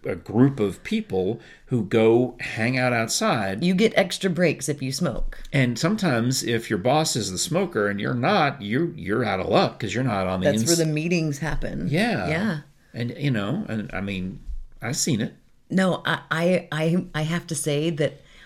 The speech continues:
Speaker 2: I never thought that I would be the voracious non-smoker that I am because I, I, I associated myself with being a smoker.
Speaker 1: Yeah.
Speaker 2: And now that I haven't smoked, it's been almost three years. Um, I, I, I am the opposite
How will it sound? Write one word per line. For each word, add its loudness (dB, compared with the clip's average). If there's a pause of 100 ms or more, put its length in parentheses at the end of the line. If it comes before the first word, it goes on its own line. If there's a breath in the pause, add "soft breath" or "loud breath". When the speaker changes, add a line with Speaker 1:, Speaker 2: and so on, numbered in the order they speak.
(140)
Speaker 2:
I 2
never 4
thought -4
that -2
I -2
would 0
be 0
the 0
voracious -2
non-smoker 0
that 0
I 2
am 0
because 0
I, -2 (140)
I, -2 (180)
I 0
associated 2
myself -2
with -6
being 0
a -2
smoker. -2
Speaker 1:
Yeah. 0 (320 loud breath)
Speaker 2:
And 0 (300 loud breath)
now 2
that 2
I 2
haven't 0
smoked, 2
it's -4
been 0
almost 0
three 0
years. -2 (520 soft breath)
Um, 0 (800 loud breath)
I, -8 (400)
I, -4
I -2
am -2
the -6
opposite -6